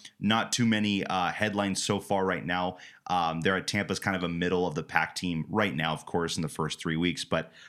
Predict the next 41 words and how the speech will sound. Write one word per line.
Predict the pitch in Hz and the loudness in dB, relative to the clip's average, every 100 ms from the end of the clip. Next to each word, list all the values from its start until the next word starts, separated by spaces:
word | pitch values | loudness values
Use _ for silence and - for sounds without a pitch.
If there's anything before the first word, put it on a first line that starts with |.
| - - | -6 0
um, | 87 82 76 64 55 _ _ _ - - | 2 2 0 -4 -8 _ _ _ -20 -2
the | 104 | 2
numbers | 101 92 85 | 2 2 0
say | - 78 | 2 0
it | |
all. | 76 76 73 | 0 -2 -2
I | |
mean, | 85 80 | -2 0
they | 87 85 | 0 2
are, | 78 76 - _ | 0 0 -4 _
they | - 87 | -2 0
are | 87 | 0
remarkable | 80 78 76 78 80 - 78 | -2 -2 0 0 -2 -4 -4
what | 76 | -2
I'm | 76 76 | -2 -4
seeing. | - 82 | -4 -4
Of | 80 | 2
course, | 143 139 - - - - - | 4 4 2 -4 -12 -16 -4
uh, | - 104 92 87 | 0 2 4 2
when | 101 101 | 2 4
you | 98 | 4
look | 98 101 | 2 0
at, | 90 | -2
you | 98 | 0
know, | 87 | 0
like, | 82 82 90 | 0 -2 -2
you | |
know, | 78 | -2
I, | 69 | -2
and | 87 107 110 101 | -2 0 0 2
again, | 85 76 - - - - - _ | 0 -2 -8 -20 -20 -20 -20 _
when | 107 | 0
you | 98 | 2
compare | 101 113 104 | 2 2 2
career | - 107 98 | 2 0 2
numbers, | 90 90 92 87 - | 0 0 0 0 -4
it's | 85 | -4
only | 95 90 | -2 -2
been | 85 | -2
eighty-five | 82 82 - 80 73 | -4 -4 -2 -4 -4
games. | 82 78 78 78 | -4 -2 -2 -4